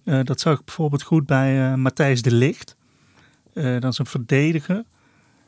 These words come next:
Ehm, hij legt bijvoorbeeld best wel grote afstanden af.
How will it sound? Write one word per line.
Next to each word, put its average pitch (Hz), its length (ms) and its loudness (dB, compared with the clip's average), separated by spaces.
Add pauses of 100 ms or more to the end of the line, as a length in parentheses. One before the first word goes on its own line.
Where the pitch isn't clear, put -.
Ehm, 139 540 0 (600)
hij 143 220 2
legt 160 280 -2
bijvoorbeeld 143 360 -2
best 170 160 2
wel 165 100 4
grote 143 340 4
afstanden 160 500 0
af. - 260 -12